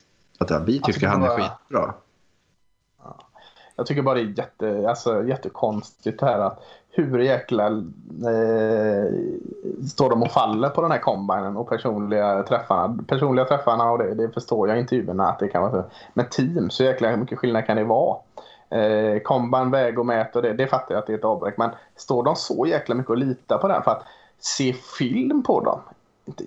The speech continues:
Speaker 2: jättesvårt även i år. Visst, du kan inte vara på plats på samma sätt, men, eh, alltså vårt arbete och, och, och, eh, alltså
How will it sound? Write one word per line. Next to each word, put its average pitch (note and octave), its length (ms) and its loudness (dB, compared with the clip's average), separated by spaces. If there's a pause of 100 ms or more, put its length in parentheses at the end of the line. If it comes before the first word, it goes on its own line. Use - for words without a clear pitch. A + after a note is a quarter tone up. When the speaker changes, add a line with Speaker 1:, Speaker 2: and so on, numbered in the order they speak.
(100)
Speaker 2:
jättesvårt C3 800 0
även C#3 240 4
i C#3+ 40 2
år. C3+ 280 2
Visst, D3 220 -4
du C#3+ 100 0
kan C#3+ 80 2
inte C3 120 0
vara B2 120 0
på D3 80 -12
plats - 360 -4
på C#3 100 -4
samma A#2+ 320 2
sätt, A#2+ 200 -2
men, B2 140 -2 (500)
eh, B2 280 2
alltså C3+ 220 -2 (160)
vårt G3 260 -2
arbete A#2 680 0
och, - 140 -6 (240)
och, C3+ 60 2
och, A#2+ 240 2
eh, A2+ 760 0
alltså A#2+ 540 0